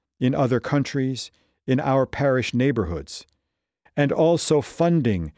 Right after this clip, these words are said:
to support charitable ministries and the training of ministers in the parish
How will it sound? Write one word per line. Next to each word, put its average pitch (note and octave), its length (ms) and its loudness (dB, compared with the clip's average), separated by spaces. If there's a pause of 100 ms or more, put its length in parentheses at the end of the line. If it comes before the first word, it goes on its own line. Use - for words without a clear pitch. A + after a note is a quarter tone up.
(140)
to C3+ 100 0
support D3+ 520 0
charitable D3+ 640 2
ministries A#2 840 0 (400)
and C3 180 0
the C3 80 2
training D#3+ 560 2
of B2+ 220 -2
ministers B2 800 0
in D#3+ 180 2
the D#3 100 0
parish A#2+ 520 -2